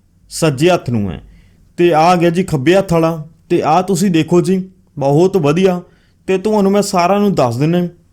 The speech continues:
ਵੀ ਇਹਨਾਂ ਨੇ ਟਾਈਲਾਂ ਸਾਰੇ ਕਿਤੇ ਲਗਵਾ ਰੱਖੀਆਂ ਕੰਧਾਂ 'ਤੇ, ਤੇ ਕੋਠੀ ਹੈ ਜਿਹੜੀ ਬਹੁਤ ਰੀਝਾਂ ਨਾਲ ਇਹਨਾਂ ਨੇ ਬਣਵਾਈ ਹੋਈ ਹੈ, ਤੇ ਕਿਸੇ ਕਾਰਨ ਕਰਕੇ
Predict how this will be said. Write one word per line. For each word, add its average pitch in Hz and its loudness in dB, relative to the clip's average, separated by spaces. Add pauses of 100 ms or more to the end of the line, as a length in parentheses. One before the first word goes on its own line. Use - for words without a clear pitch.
(140)
ਵੀ 156 0
ਇਹਨਾਂ 202 2
ਨੇ 208 2
ਟਾਈਲਾਂ 175 0
ਸਾਰੇ 180 0
ਕਿਤੇ 202 0
ਲਗਵਾ 131 0
ਰੱਖੀਆਂ 165 -2
ਕੰਧਾਂ 143 -2
'ਤੇ, - -8 (440)
ਤੇ 185 0
ਕੋਠੀ 180 0
ਹੈ 208 4
ਜਿਹੜੀ 202 2
ਬਹੁਤ 160 -2
ਰੀਝਾਂ 160 0
ਨਾਲ 175 0
ਇਹਨਾਂ 170 0
ਨੇ 185 2
ਬਣਵਾਈ 123 0
ਹੋਈ 160 2
ਹੈ, 180 -2 (480)
ਤੇ 190 2
ਕਿਸੇ 190 0
ਕਾਰਨ 151 0
ਕਰਕੇ 147 -4